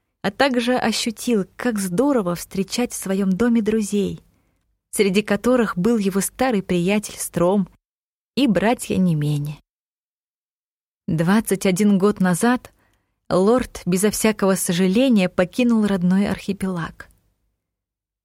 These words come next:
Уезжая, он искренне верил в то, что больше никогда туда не вернётся.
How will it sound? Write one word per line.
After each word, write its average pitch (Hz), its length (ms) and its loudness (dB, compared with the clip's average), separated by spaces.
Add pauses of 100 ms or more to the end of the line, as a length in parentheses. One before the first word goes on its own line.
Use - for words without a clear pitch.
(120)
Уезжая, 185 680 2 (560)
он 214 220 4 (100)
искренне 202 560 2
верил 208 340 2
в - 120 -10
то, 269 160 2
что - 240 -2
больше 214 420 2
никогда 208 720 2
туда 165 320 -2
не 185 160 2
вернётся. 175 720 -4